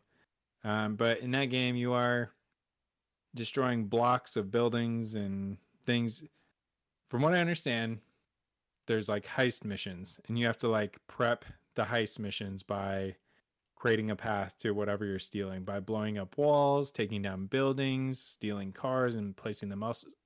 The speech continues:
elsewhere so you can use them later. It looks like a lot of cool, like, destructible type stuff. It kinda looks like a very artistic Minecraft, but with smaller,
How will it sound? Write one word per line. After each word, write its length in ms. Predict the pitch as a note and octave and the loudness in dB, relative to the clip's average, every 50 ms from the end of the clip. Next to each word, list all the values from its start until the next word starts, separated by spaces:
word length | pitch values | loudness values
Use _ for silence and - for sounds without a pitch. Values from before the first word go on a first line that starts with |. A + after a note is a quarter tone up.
| _ _ - | _ _ 0
elsewhere 400 | A#2+ A#2+ A#2 - C3 A#2+ A#2 A#2 | 0 2 2 2 0 0 0 0
so 100 | - - | 0 -2
you 60 | A2 G2 | -6 -4
can 140 | G#2+ G#2+ | -2 -2
use 140 | G#2+ G#2+ G#2+ | -2 -2 -2
them 120 | A2 G#2+ A2 | -2 -2 -2
later. 400 | A2+ A2+ A2+ A2+ A2+ A2+ - _ _ _ _ _ _ _ _ _ _ _ _ _ _ _ _ - | 0 0 2 2 0 0 -2 _ _ _ _ _ _ _ _ _ _ _ _ _ _ _ _ -8
It 40 | A#2+ | 0
looks 260 | B2+ D#3+ D#3+ D#3 - | 2 2 2 4 4
like 120 | D3 B2+ | 2 4
a 60 | B2 B2 | 6 6
lot 160 | B2 B2 A#2+ | 6 6 6
of 80 | A2 | 4
cool, 280 | - - B2+ B2 A#2+ A#2 | 2 2 2 2 4 4
like, 180 | A2+ A2 G#2 - | 2 2 0 -2
destructible 1080 | - - - - - - A2 G#2 - - A2 G#2 A2 G#2+ G#2+ G#2 G#2 G#2 G#2 G#2 G#2 - _ _ _ _ _ _ | -6 -8 -8 -6 -4 -4 -4 -4 -2 -6 -4 -2 0 0 2 2 2 0 0 -2 -4 -8 _ _ _ _ _ _
type 240 | - B2 A#2 G#2 - | -2 0 0 0 0
stuff. 300 | - - G#2+ G#2+ G#2 - | -2 0 0 0 0 -2
It 80 | A2 | -2
kinda 220 | - C3 B2 B2 A#2+ | -2 0 0 0 2
looks 220 | A#2+ A#2+ A2+ - | 0 0 0 0
like 120 | B2 A2+ G#2+ | -2 -2 -2
a 60 | G#2+ | 0
very 520 | G2 A2+ A2 G#2+ G#2+ G#2+ G#2+ G#2+ A2 - _ _ _ _ _ _ _ _ _ _ _ _ _ - | 0 0 0 2 0 0 -2 -4 -6 -10 _ _ _ _ _ _ _ _ _ _ _ _ _ -2
artistic 540 | A#2 A#2 - - C3 A#2+ - - A#2 A2 G2+ | -2 -2 0 0 -2 -2 0 0 -2 0 0
Minecraft, 640 | A2 A2 G#2+ A2 A2 A2 - B2 A#2 A#2 A#2 - - _ _ _ _ _ _ - | 0 -2 0 -2 -2 0 0 2 2 2 0 -2 -4 _ _ _ _ _ _ -4
but 160 | - G#2+ G#2 | -2 -2 -2
with 240 | G#2+ G#2 G2+ - _ _ _ - | -2 -2 -4 -6 _ _ _ -10
smaller, 720 | - - - - B2+ A#2 A#2 A#2 A#2 A#2 A#2 A#2 A#2 A2+ | -10 -8 -6 -4 0 2 4 4 4 4 4 2 0 -2